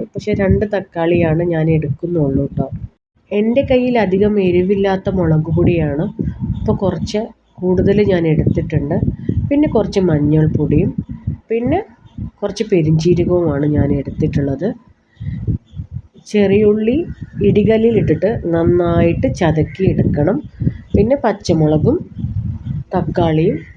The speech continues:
തക്കാളി ചെറുതായിട്ട് കീറിയതാണ്. എല്ലാം മുറിച്ചതിന് ശേഷം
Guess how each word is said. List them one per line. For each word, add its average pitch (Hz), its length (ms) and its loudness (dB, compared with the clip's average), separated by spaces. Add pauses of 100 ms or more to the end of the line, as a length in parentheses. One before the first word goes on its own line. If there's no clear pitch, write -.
(1080)
തക്കാളി 208 440 -2
ചെറുതായിട്ട് 196 680 2
കീറിയതാണ്. 165 800 2 (420)
എല്ലാം 190 360 0 (100)
മുറിച്ചതിന് 180 640 2
ശേഷം 165 440 0